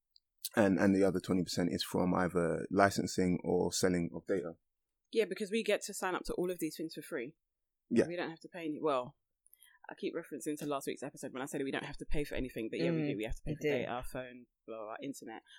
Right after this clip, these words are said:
Speaker 2: But, um, yeah, we, we get to sign up for free, so it's a question of how do these companies make their
Speaker 1: Well, the thing is, is it free?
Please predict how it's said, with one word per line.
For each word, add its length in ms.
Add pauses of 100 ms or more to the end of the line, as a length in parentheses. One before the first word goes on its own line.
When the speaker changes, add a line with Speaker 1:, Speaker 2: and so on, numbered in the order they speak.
(160)
Speaker 2:
But, 200
um, 300 (680)
yeah, 220
we, 200 (180)
we 80
get 160
to 80
sign 180
up 100
for 120
free, 340 (180)
so 160 (520)
it's 160
a 40
question 360
of 100
how 160
do 180
these 520 (160)
companies 420
make 120
their 60 (800)
Speaker 1:
Well, 420 (280)
the 100
thing 200
is, 280
is 140
it 120
free? 280